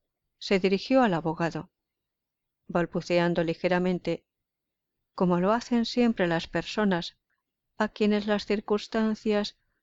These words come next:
colocan en situaciones desviadas de las rutas ordinarias de su existencia. "Buenos días,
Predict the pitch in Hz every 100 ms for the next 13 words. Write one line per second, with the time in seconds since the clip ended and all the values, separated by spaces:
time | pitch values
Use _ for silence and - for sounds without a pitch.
0 | _ _ 220 233 269 - 226 175 170 180
1 | - 165 - 220 208 - 165 - 175 180
2 | 185 160 165 - _ - 185 185 - 190
3 | 180 160 - 175 180 180 180 170 156 165
4 | - _ _ - 175 - 170 - 175 -
5 | - 160 160 - 165 - _ _ _ _
6 | _ _ _ _ _ _ _ _ _ _
7 | _ _ _ _ _ _ _ _ _ _
8 | _ _ _ _ _ _ _ _ _ 214
9 | 196 196 208 - 233 226 190 -